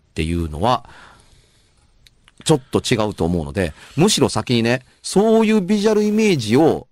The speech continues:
頭の中に叩き込んでるからこそ、布のひらひらしたものを見た途端に、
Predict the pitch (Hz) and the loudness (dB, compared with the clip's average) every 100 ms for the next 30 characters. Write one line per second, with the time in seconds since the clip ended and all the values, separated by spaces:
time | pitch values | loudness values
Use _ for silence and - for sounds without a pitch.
0 | - 180 233 233 202 190 196 180 175 - | -8 -4 -2 0 0 0 -2 -4 -6 -6
1 | 214 - - 214 202 202 202 185 170 165 | -6 -6 -6 0 0 0 -2 -4 -4 -2
2 | 123 80 - - - 135 208 226 226 - | -2 -2 -12 -20 -6 -2 0 2 0 2
3 | 240 196 156 120 - 120 117 110 92 175 | 2 2 2 0 0 -2 0 0 0 0
4 | 147 123 107 95 101 | -2 -2 -2 -2 -4